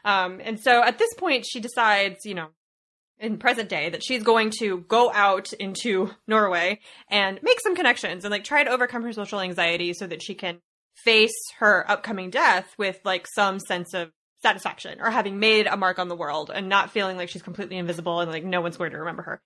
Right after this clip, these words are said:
So she does a series of, like, seemingly absurd kind of things that some of them don't work out, some of them do. Uh, like, she buries a time capsule in her yard that, like, somebody eventually digs up to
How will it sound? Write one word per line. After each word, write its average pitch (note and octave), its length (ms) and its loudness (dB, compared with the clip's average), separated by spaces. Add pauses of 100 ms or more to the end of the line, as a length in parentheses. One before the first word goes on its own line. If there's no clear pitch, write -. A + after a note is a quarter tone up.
(280)
So C4 120 2
she C4+ 160 -2
does D4 420 4 (600)
a B3 100 2 (100)
series F4 280 4 (120)
of, F4 60 -6
like, D#4+ 200 2 (120)
seemingly C#4+ 540 2
absurd G3 1000 -2
kind F#3 240 -4
of F3 80 -6
things G3+ 540 -6 (160)
that F3+ 380 2 (300)
some C4 140 -2
of B3 80 -4
them G#3+ 320 -2
don't G3 220 0
work G3+ 160 -2
out, G3 220 4
some G#3+ 100 -4
of G3 100 -4
them G3 140 -6
do. F3 300 -2 (260)
Uh, F3+ 120 -2
like, G3+ 120 -6
she B3+ 140 -2
buries G3+ 260 4
a A#3+ 60 -4
time E4+ 220 4
capsule G3+ 360 0
in F3+ 80 -4
her F#3+ 120 0
yard E3 360 0
that, F3 120 -4
like, F3+ 280 -4
somebody F3 280 -4
eventually E3+ 320 -2
digs E3 280 -2
up F3 220 2
to F3 200 -4